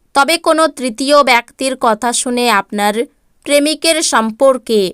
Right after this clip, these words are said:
অভিনয় বা মতামত তৈরি করবেন না। আপনার সিনিয়র আপনার কাজের মানের জন্য আজকে মুগ্ধ হতে পারেন। সময়ের সাথে চলা আপনার জন্য ভালো, কিন্তু তার সাথে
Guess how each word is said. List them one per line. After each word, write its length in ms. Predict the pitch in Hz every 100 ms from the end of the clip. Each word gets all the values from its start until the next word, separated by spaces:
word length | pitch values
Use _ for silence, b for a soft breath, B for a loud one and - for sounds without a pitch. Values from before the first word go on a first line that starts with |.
| _
অভিনয় 480 | 240 240 277 294 302
বা 160 | 269 285
মতামত 600 | 254 220 220 262 262 269 - _
তৈরি 340 | 247 269 285 285
করবেন 380 | 240 196 190 190 196 196
না। 160 | 185 175 - - _ _ _ _ _
আপনার 400 | 262 262 294 302 311
সিনিয়র 600 | - 262 247 269 233 190 190 -
আপনার 400 | 254 254 285 302
কাজের 440 | 311 285 233 254 277
মানের 360 | 269 214 240 254
জন্য 440 | 254 277 277 262 220 185 180 - -
আজকে 380 | 185 220 - 294
মুগ্ধ 340 | 262 240 220 226 254 247
হতে 260 | 220 -
পারেন। 400 | 185 202 185 190 180 175 208 247 _ _ _ _ _
সময়ের 540 | - 285 277 311 330 339
সাথে 340 | - 320 311 320
চলা 340 | 294 269 269 262 - 226
আপনার 320 | 220 254 269 262
জন্য 360 | 247 233 220 208 190
ভালো, 380 | 202 185 185 180 175 - _
কিন্তু 280 | 294 294 294
তার 240 | 311 254 247
সাথে 320 | - 285 302